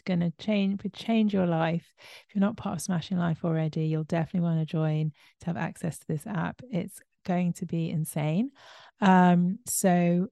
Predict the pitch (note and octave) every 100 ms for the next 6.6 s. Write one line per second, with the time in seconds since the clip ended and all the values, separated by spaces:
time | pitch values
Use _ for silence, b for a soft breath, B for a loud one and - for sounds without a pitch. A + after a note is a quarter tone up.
0 | - F#3 G#3 - F#3+ E3+ E3+ D#3+ D3+ F3
1 | E3 A3 A#3 A3 F#3+ F3 D3+ D3+ D#3 B3+
2 | C4+ C4+ - - C4 B3 A#3 A3+ F#3 -
3 | F#3 E3+ F3 - C4+ B3 - A3+ G#3 F#3+
4 | G#3+ F#3+ F#3+ F#3 - G3+ F#3 - F3+ F3
5 | F3+ F3+ F3+ F3+ F3+ F3 - F#3 E3 -
6 | F#3+ F3+ - F#3+ A#3